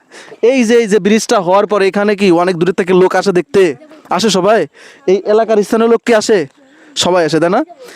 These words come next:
তো এখানে যারাই আসবে, তারাই কিন্তু মূলত সেলফি তোলায় ব্যস্ত থাকবে ইনশাল্লাহ। এই জায়গার যে চমৎকার ভিউ, কারণ এ পাশে দেখতে পাচ্ছেন, এ পাশে কিন্তু আসলে গ্রাম এবং এখানে আছে বিল,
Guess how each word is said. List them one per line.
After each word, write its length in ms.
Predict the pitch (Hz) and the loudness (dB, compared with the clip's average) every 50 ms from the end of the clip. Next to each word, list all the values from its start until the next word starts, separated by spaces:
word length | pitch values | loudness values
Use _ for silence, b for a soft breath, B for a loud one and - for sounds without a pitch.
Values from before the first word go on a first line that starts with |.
| B B B B B - | B B B B B 0
তো 100 | 226 226 | 0 2
এখানে 360 | - 240 240 226 269 285 285 262 | 2 2 0 0 0 0 0 0
যারাই 320 | 190 233 226 254 277 277 269 | 0 0 0 2 2 2 0
আসবে, 260 | 254 208 185 170 180 | 0 -2 -2 -2 -2
তারাই 280 | - 190 190 208 214 233 | 0 0 0 0 0 0
কিন্তু 220 | 214 254 240 226 240 | -2 -2 0 0 2
মূলত 260 | 220 220 214 214 220 | 2 2 2 0 0
সেলফি 340 | - - 202 190 190 180 196 | -2 0 0 0 0 0 -2
তোলায় 220 | 202 196 190 175 | 0 0 0 2
ব্যস্ত 200 | 165 170 160 - 175 | 0 0 0 -2 -2
থাকবে 300 | - 170 160 156 165 180 | -2 -2 -2 -2 -2 -2
ইনশাল্লাহ। 520 | - 170 165 165 - - 196 202 202 214 208 | 0 -2 -2 -2 -2 0 0 0 0 0 0
এই 120 | 196 185 | 0 0
জায়গার 240 | 151 170 170 175 160 | 0 0 0 0 0
যে 120 | 160 180 170 B B B B B B - | 0 0 0 B B B B B B -6
চমৎকার 440 | - 202 214 220 214 - 233 226 202 | -4 -2 -2 -2 -2 -2 -2 -2 0
ভিউ, 220 | 156 185 202 233 262 - B B B B B | 0 0 0 0 0 -4 B B B B B
কারণ 220 | - 226 220 220 214 | -4 -2 0 2 2
এ 80 | 233 226 | 2 2
পাশে 300 | - 233 226 - 240 233 233 | 0 -2 -2 0 0 0 2
দেখতে 220 | 202 202 - - 208 | 2 0 0 0 -2
পাচ্ছেন, 260 | 196 185 - 185 180 - - | -2 -2 -2 -4 -4 -2 0
এ 100 | 208 214 | 0 0
পাশে 220 | - 226 202 226 226 | 0 -2 -2 -2 -2
কিন্তু 200 | 190 214 202 214 214 | -2 -2 0 0 0
আসলে 280 | - 214 196 196 185 | 0 0 0 0 0
গ্রাম 320 | 147 139 160 185 196 220 220 | 0 0 0 0 0 0 -2
এবং 300 | - 185 170 170 175 170 | -2 -2 0 0 0 0
এখানে 240 | 170 147 180 175 175 175 | 0 0 0 0 0 -2
আছে 180 | 165 - 180 151 | -2 -2 -4 -2
বিল, 280 | 139 143 214 254 277 | -2 0 0 0 0